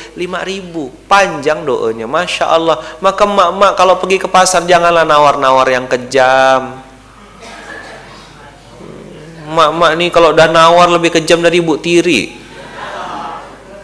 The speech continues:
"Bi, pakis, Bi. Berapa nih?" "Dua ribu, Dek." Wah, ini orang Jawa Barat ya.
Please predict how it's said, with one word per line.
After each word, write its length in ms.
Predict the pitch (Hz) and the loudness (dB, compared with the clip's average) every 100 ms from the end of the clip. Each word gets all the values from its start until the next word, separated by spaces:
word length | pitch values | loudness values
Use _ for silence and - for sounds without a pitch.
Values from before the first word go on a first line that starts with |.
| - - | -20 -4
"Bi, 380 | 139 135 - - | 0 0 0 -2
pakis, 420 | 117 120 143 - 143 | -2 0 -2 -2 2
Bi. 420 | 160 - - - - - - - - - - _ - - - _ _ _ _ _ _ - - | 2 0 -10 -20 -20 -20 -20 -20 -20 -20 -20 _ -18 -18 -20 _ _ _ _ _ _ -20 -2
Berapa 320 | 113 117 113 | 2 2 2
nih?" 380 | 123 127 127 127 | -2 -2 -6 -4
"Dua 320 | 139 135 123 | 2 4 4
ribu, 400 | 117 117 107 104 | 2 0 -2 -2
Dek." 400 | 95 104 - - - - - | 0 0 -2 -10 -20 -14 -8
Wah, 320 | 85 76 85 | -8 -8 -6
ini 160 | 110 | -2
orang 260 | 120 127 165 - - - - | 2 4 2 0 -12 -18 -12
Jawa 200 | 101 95 | -4 -2
Barat 400 | 92 92 92 82 - | 0 0 0 -4 -2
ya. 120 | 143 | -2